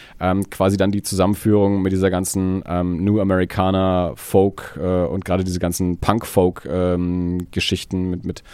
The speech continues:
ähm, Chuck Reagan und Co., also wo dann der, der, der Punk und der Country zusammengefunden haben. Also ich, ich glaub, ich bin da schon so eine,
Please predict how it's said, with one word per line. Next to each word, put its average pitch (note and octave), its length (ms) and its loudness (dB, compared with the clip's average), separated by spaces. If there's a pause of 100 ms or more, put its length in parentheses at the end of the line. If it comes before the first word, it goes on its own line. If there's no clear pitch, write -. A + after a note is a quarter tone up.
(460)
ähm, E2+ 380 -2
Chuck - 220 -2
Reagan G2+ 360 2
und F#2 160 -2
Co., G2+ 320 4
also F#2 160 2
wo G2 80 4
dann F#2 140 2
der, F2 320 2 (340)
der, F2+ 100 -4
der F2 140 -4
Punk G#2 300 -2
und G2 80 0
der F2 100 2
Country A2 340 -2
zusammengefunden F2 880 -2
haben. D#2+ 320 -4
Also F2+ 200 -2
ich, F2 360 -6
ich G2 120 -8
glaub, A2 240 2
ich - 100 -6
bin B2 140 4
da A#2+ 100 4
schon A#2+ 220 0
so A#2 80 2
eine, G#2 260 2